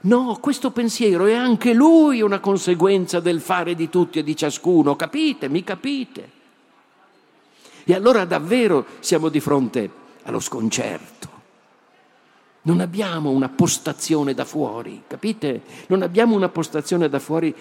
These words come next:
attraverso la quale possiamo dire: "Ah, ma guarda come sono le cose, come sono complicate, ingenui coloro che credevano che fosse soltanto la volontà di Dio". Eh, sì, sì, molto più complicato. No,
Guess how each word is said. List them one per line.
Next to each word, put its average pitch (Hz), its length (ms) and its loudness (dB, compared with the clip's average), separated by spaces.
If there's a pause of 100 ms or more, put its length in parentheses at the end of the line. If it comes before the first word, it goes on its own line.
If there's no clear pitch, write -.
(200)
attraverso 151 480 -6
la 143 80 -4
quale 170 240 -4
possiamo 143 400 -4
dire: 147 220 -2
"Ah, 180 80 -2
ma 208 120 -2
guarda 190 500 -6
come 175 200 -6
sono 208 240 -6
le 180 120 -10
cose, 185 400 -6
come 190 160 -10
sono 214 180 -8
complicate, 175 760 -6 (240)
ingenui 185 580 -4
coloro 180 400 -4
che 160 140 -10
credevano 160 600 -6
che 156 100 -12
fosse 156 300 -10
soltanto 147 560 -8
la 113 100 -8
volontà 131 420 -6
di 123 140 -6
Dio". 107 340 -6
Eh, 285 260 -10
sì, 165 220 -12
sì, 175 160 -12
molto 170 340 -12
più 165 140 -14
complicato. 143 420 -8 (760)
No, 95 260 -8